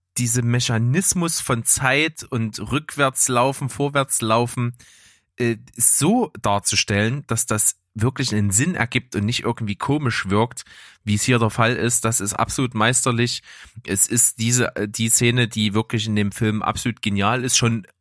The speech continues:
beim ersten Mal, wenn man sie sieht und dann in dieser invertierten Form, wo du jetzt drauf hinaus willst,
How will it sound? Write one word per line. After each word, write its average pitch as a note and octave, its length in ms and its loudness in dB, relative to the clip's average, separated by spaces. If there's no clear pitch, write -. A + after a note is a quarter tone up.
beim G#2 220 2
ersten C3+ 360 2
Mal, C3+ 200 4
wenn C3+ 100 4
man C3 140 2
sie B2 100 0
sieht A#2+ 300 0
und G2+ 160 0
dann A2+ 220 4
in A2+ 160 0
dieser G#2+ 240 0
invertierten G#2+ 600 2
Form, A#2 280 0
wo G#2+ 80 2
du G#2+ 140 2
jetzt G#2+ 260 0
drauf G2 180 2
hinaus G2+ 380 2
willst, G2 320 2